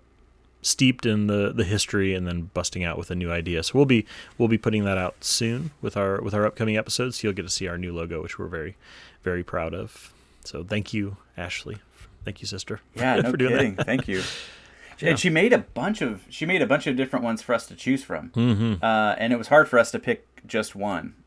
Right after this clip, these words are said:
Speaker 1: Yeah, she, yeah, she generated, like, fifteen or twenty or something, like,
Speaker 2: Mm-hmm.
Speaker 1: very quickly with these really cool color schemes. And I think all of us kinda quickly landed on the same three, and then it took us a
Speaker 2: Yep.
Speaker 1: little while to, to, to decide which one would be the one. But I'm, I think we're all,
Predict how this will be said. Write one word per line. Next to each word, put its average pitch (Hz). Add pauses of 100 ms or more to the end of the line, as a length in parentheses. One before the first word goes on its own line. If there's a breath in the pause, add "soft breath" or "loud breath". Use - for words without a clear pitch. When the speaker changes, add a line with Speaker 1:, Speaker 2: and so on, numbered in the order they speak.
(1080 loud breath)
Speaker 1:
Yeah, 127
she, 123
yeah, 123
she 117
generated, 104
like, 82
fifteen 117
or 90
twenty 104 (120)
or 90
something, 87
like, 82
Speaker 2:
Mm-hmm. 87
Speaker 1:
very 95
quickly 90
with 80
these 87
really 92
cool 95
color 101
schemes. 90
And 95
I -
think -
all 113
of 113
us 110
kinda 98
quickly 110
landed 101
on 92
the 87
same 92
three, 104
and 90
then 87
it 87
took -
us 95
a -
Speaker 2:
Yep. 127
Speaker 1:
little 82
while 80
to, 87 (720 loud breath)
to, 85
to -
decide 87
which 82
one 85
would 82
be 85
the 82
one. 80
But 82
I'm, 87
I 98
think 92
we're 87
all, 95